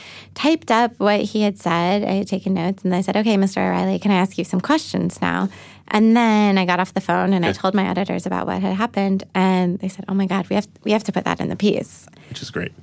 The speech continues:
Speaker 1: Yeah.
Speaker 2: So, so back to twenty seventeen, you're gonna go meet Bill O'Reilly in person. You've been
Speaker 1: Yes.
Speaker 2: right, you, you, you won't take credit for this, but your reporting led to him being fired.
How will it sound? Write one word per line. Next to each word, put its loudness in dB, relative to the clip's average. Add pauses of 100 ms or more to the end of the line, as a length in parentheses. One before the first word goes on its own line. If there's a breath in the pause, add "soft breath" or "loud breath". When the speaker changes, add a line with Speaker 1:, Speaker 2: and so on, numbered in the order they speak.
(140)
Speaker 1:
Yeah. -2
Speaker 2:
So, 2
so 2
back 2
to 0
twenty 0
seventeen, 2
you're 4
gonna 0
go 0
meet 2
Bill 4
O'Reilly 4
in 0
person. -2
You've -4
been 0
Speaker 1:
Yes. -6
Speaker 2:
right, -2
you, -4
you, -2 (260 loud breath)
you 2
won't 2
take -6
credit 2
for 2
this, 2
but -4
your -2
reporting 0
led -2
to -4
him -4
being -8
fired. 2